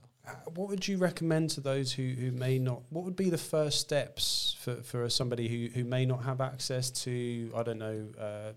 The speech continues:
their, their own ability to, to grow things or, or, or to, to get into it? What,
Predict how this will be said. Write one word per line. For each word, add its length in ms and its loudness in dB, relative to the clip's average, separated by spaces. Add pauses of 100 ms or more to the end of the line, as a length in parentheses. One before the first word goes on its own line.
their, 140 -6
their 260 0
own 340 0 (180)
ability 460 -4
to, 180 -6
to 140 -6
grow 320 -2
things 480 -4
or, 240 -8
or, 160 -10 (100)
or 240 -20
to, 240 -6
to 160 -6
get 180 -4
into 360 -2
it? 160 -6
What, 140 -4